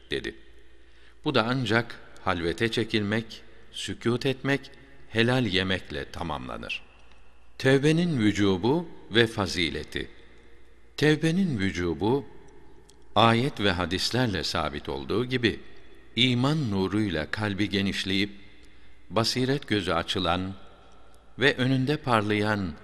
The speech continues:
bu nur sayesinde, yardımcıya muhtaç olmadan, cehalet zulmetlerinden sıyrılan için de meydandadır. Allahü Teala,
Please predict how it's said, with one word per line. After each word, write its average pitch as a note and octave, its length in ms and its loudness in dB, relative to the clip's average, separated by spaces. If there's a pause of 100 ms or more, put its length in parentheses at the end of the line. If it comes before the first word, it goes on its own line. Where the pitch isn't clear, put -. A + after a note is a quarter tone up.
(420)
bu G#2+ 420 0
nur A2+ 260 2
sayesinde, F2+ 920 0 (800)
yardımcıya A2+ 800 4
muhtaç G2+ 560 2
olmadan, G2 680 2 (680)
cehalet G#2 580 2
zulmetlerinden G2 920 2
sıyrılan G2+ 580 0
için F#2 380 -2
de F#2+ 220 0 (480)
meydandadır. D2 880 -2 (1120)
Allahü G#2 420 4
Teala, G2 600 2